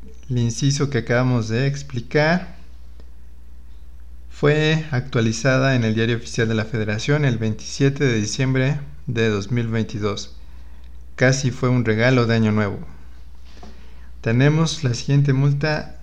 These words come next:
de un millón de pesos a uno punto cinco millones de pesos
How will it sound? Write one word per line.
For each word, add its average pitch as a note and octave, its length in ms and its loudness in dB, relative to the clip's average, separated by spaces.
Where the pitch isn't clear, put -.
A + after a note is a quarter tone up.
de B2+ 140 2
un D#3 120 4
millón C#3+ 360 2
de C#3 100 2
pesos D3 680 -2
a A#2 260 0
uno D#3 600 -2
punto C#3 360 2
cinco C#3 360 2
millones A#2+ 420 0
de G#2 80 0
pesos C#3 560 -2